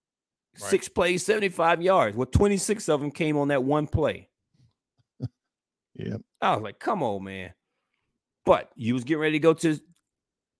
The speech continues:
Speaker 2: Quan's highlight play number two. <laughs>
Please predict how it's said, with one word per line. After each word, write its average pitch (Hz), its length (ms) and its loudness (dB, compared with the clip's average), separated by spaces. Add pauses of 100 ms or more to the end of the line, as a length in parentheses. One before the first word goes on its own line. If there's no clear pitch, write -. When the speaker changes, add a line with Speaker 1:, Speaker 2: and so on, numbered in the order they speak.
(600)
Speaker 2:
Quan's 156 380 4
highlight 160 440 4
play 160 280 2
number 156 220 -2
two. 151 280 0
<laughs> 80 60 -8